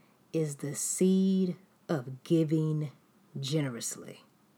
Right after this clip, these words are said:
Remember, I'm going over seeds that Jesus supplies to those who have a real relationship with him. It has to be real. It has to be.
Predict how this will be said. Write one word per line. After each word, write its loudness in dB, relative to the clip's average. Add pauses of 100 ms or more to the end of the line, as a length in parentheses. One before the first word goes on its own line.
(360)
Remember, 0 (840)
I'm -4
going 2
over 2
seeds 2
that -2
Jesus 2
supplies 0
to 0
those -4 (380)
who 0
have -2
a -2
real 4 (540)
relationship 0 (540)
with 0
him. -2
It -4
has 0
to 0
be 4
real. 0 (760)
It 0
has 0
to -6
be. -10